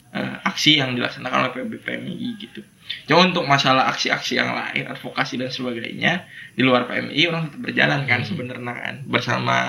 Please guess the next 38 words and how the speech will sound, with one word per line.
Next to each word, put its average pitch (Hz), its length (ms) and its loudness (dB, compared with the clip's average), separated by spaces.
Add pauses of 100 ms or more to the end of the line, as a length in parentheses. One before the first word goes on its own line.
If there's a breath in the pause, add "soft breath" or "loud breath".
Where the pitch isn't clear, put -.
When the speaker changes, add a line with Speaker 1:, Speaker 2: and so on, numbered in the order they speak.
(280)
Speaker 1:
Tum 131 260 4
Fajri. 123 600 4 (1200 loud breath)
Speaker 2:
Enggak 107 320 -4
lah, 101 80 -10
saya 110 240 -4
nggak 107 160 -2
ikut-ikutan 107 480 -8
sebenarnya. 90 440 -14 (200)
Speaker 1:
Enggak, 123 220 2 (100)
dia 143 80 8
bukan, 156 240 6
maksudnya 151 640 4
di 139 80 0
luar 139 320 4
P 123 80 4
M 123 80 -2
I 165 160 4
kita 165 240 2
melakukan 135 640 2
advokasi 120 560 -2 (400)
dan 123 240 2
juga 123 240 4
literasi 139 560 2
kan, 147 320 0
gerakan, 131 400 2
nah, 135 160 -4
bukan 123 320 -4
hanya, 123 320 -8 (320 loud breath)
walaupun 127 320 4
orang 175 240 2
bilang 156 320 0
bahwa 123 240 -4
emang 127 240 -8
kita - 200 -8
pasif 165 440 0
gitu, - 240 -14
tapi 143 320 0
ada 151 320 4